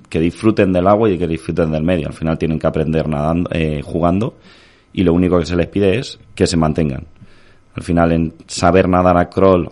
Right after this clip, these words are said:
braza, espalda o mariposa es aprender a competir, no aprender a nadar.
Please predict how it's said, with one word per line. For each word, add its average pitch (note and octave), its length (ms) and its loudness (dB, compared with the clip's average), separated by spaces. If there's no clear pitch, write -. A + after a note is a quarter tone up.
braza, E2+ 480 0
espalda F2 360 0
o E2+ 40 0
mariposa F2 500 -2
es E2 260 -4
aprender D#2+ 440 0
a F2 80 0
competir, E2 640 -2
no E2+ 140 -2
aprender D#2 340 -2
a D2+ 80 -4
nadar. D2 360 -4